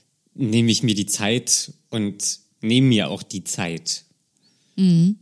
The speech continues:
Speaker 1: So, also das ist ja, das ist ja nicht so einfach, weil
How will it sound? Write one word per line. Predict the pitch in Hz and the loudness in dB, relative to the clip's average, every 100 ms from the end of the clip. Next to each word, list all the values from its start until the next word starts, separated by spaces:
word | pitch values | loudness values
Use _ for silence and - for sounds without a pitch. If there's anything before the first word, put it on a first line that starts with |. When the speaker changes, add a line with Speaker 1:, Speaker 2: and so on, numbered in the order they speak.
| _ | _
Speaker 1:
So, | - 107 87 - | -8 -6 -6 -6
also | 101 98 92 | -6 -4 -4
das | 95 - | -4 -4
ist | 101 - | -4 -4
ja, | 98 90 90 85 | -4 -6 -6 -8
das | - 98 - | -6 -4 -4
ist | - | -4
ja | 98 | -4
nicht | 92 80 | -4 -4
so | 98 | -6
einfach, | 80 80 - 80 - | -10 -12 -12 -14 -14
weil | 82 80 | -14 -14